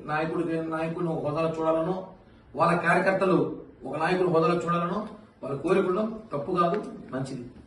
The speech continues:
మా నాయకుడు పవన్ కళ్యాణ్ గారు కూడా ముఖ్యమంత్రిగా చూడాలని మాకు కోరుకుంటుంది కదా. పవన్ కళ్యాణ్ గారిని ముఖ్యమంత్రిగా చూడాలని మాకు కోరుకుంటుంది,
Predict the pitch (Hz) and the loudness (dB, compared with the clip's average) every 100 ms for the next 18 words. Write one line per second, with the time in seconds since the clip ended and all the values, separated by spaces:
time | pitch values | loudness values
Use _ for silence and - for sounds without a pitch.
0 | - - - - 123 190 233 240 240 240 | -20 -20 -20 -12 0 6 8 8 6 4
1 | 196 214 226 233 226 226 220 226 220 185 | 4 2 4 4 4 4 4 2 2 0
2 | 240 247 240 220 214 214 214 180 196 226 | 2 4 4 2 2 2 4 4 2 2
3 | 190 180 175 151 131 156 180 - - - | 4 4 2 -2 -6 -8 -10 -12 -20 -20
4 | _ _ _ - _ _ - - - - | _ _ _ -20 _ _ -20 -20 -20 -10
5 | 160 180 196 196 190 185 170 190 190 175 | -6 0 2 4 4 2 0 0 0 2
6 | 180 170 170 170 160 160 185 170 165 165 | 2 2 2 2 2 2 2 0 0 0
7 | 165 165 165 165 - | -4 -4 -4 -6 -10